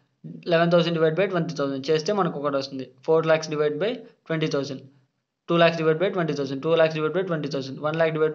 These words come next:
ట్వంటీ థౌజండ్. చేస్తే మనకు పర్సెంటేజ్ వస్తుంది. ఇలా పర్సెంటేజ్ వస్తాయి. ఈ మొత్తం కలుపుకుంటే మళ్ళీ హండ్రెడ్ రావాలి. అప్పుడు చేస్తే హండ్రెడ్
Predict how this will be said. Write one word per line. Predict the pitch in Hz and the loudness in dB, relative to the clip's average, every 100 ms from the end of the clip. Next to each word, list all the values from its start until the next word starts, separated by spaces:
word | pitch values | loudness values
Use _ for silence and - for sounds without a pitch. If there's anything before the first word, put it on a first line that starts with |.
| 196 | -4
ట్వంటీ | 208 170 147 | -2 -4 -2
థౌజండ్. | 135 131 131 156 | -6 -8 -6 -4
చేస్తే | 151 165 | -4 -2
మనకు | 170 175 165 | -2 -2 -2
పర్సెంటేజ్ | 165 160 160 143 | -2 -2 -2 -4
వస్తుంది. | 139 139 131 - _ _ _ _ | -6 -12 -16 -18 _ _ _ _
ఇలా | 160 | -2
పర్సెంటేజ్ | 160 156 160 151 | 0 0 0 -4
వస్తాయి. | 143 - 143 | -6 -8 -8
ఈ | 156 170 180 | -6 -2 -2
మొత్తం | 165 160 160 175 180 | 0 0 -2 -2 0
కలుపుకుంటే | 151 156 151 156 143 139 | 2 0 -2 -6 -6 -6
మళ్ళీ | 139 160 | -4 -2
హండ్రెడ్ | 160 139 139 | -2 -2 -2
రావాలి. | 135 131 123 | -2 -4 -6
అప్పుడు | 139 185 185 | -6 -6 -2
చేస్తే | 175 160 220 285 - _ _ _ _ _ | -2 -2 -4 -6 -8 _ _ _ _ _
హండ్రెడ్ | 160 156 143 | -4 -2 -2